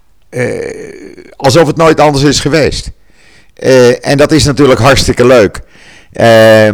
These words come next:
want ja, ik vind dat, eh, nog steeds bijzonder eigenlijk.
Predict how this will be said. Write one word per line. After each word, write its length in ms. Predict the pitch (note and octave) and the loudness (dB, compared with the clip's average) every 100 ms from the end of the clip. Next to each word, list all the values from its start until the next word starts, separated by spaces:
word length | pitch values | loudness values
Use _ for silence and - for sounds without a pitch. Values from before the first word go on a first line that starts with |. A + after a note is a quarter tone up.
| - _ _ - - | -6 _ _ -20 -14
want 360 | B2 B2+ A#2 - | -2 -2 -2 -4
ja, 400 | A#2 A#2+ B2 E2+ _ _ _ _ _ _ _ | 0 2 2 0 _ _ _ _ _ _ _
ik 180 | - A#2 | -6 -4
vind 320 | - G2 D#2+ | -2 -4 -4
dat, 340 | D#2 D#2 - G2 | -4 -6 -4 -2
eh, 480 | F2 E2 D#2 D#2 D2+ - _ _ _ _ _ _ _ _ _ _ _ _ _ _ _ - | 0 0 0 -2 -4 -8 _ _ _ _ _ _ _ _ _ _ _ _ _ _ _ -16
nog 180 | D#2 - | -10 -8
steeds 260 | E2+ C#2+ | -8 -8
bijzonder 460 | - E2 F2+ A#2 G#2+ | -12 -10 -10 -10 -10
eigenlijk. 500 | F#2+ D#2+ C#2+ - | -10 -12 -16 -20